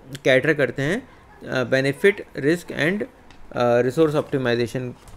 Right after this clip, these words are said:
को लेकर के। और ये भी हमारा इसाका के, अ, इसाका का कोविड नाइन्टीन framework है, यूएसए टू ज़ीरो वन एटी का, अ, व-, वन एटीन का, जहाँ से ये फ्रेमवर्क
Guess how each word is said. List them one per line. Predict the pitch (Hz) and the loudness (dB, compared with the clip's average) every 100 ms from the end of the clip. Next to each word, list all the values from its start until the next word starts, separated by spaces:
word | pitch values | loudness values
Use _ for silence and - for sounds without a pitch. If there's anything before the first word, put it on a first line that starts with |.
| - - | -20 -6
को | 127 | -2
लेकर | 123 113 104 | 0 0 -2
के। | - 135 - - - | -4 -10 -10 -16 -4
और | 123 | -2
ये | 127 135 | 0 0
भी | 156 175 | 0 -2
हमारा | 151 131 123 190 - - - - - - - - - - - - - - - 95 92 - - | -2 -2 0 -2 -4 -16 -20 -20 -20 -20 -20 -20 -20 -20 -20 -20 -20 -20 -20 -20 -20 -20 -14
इसाका | - - 123 123 151 | -12 -6 -6 -4 -6
के, | 143 147 - | -4 -6 -6
अ, | - - - - - - - - - - - 131 123 - | -10 -18 -18 -18 -20 -20 -20 -20 -20 -20 -8 -4 -2 0
इसाका | 135 135 131 160 | 0 0 2 0
का | 160 | -2
कोविड | 165 147 135 160 160 - - - | -2 2 4 2 0 -12 -20 -10
नाइन्टीन | 127 123 135 156 185 | 0 2 2 2 0
framework | 175 135 131 131 123 | 0 0 4 4 4
है, | 151 233 - - - 131 | 2 0 -4 -16 -12 0
यूएसए | 139 131 160 | 2 2 0
टू | 151 139 | 0 0
ज़ीरो | 139 147 | 2 2
वन | 123 123 | 2 0
एटी | 117 - 147 | -2 -4 -2
का, | 151 214 - - - - | 0 -2 -8 -20 -20 -6
अ, | 127 120 120 | -2 2 2
व-, | 123 139 | 4 6
वन | 139 143 | 6 4
एटीन | 131 156 160 | 0 -2 -2
का, | 156 185 226 - - - | -4 -6 -8 -16 -14 -4
जहाँ | 127 131 | -2 -2
से | - | -2
ये | 147 139 | 0 0
फ्रेमवर्क | 143 127 117 151 | -2 -4 -4 -4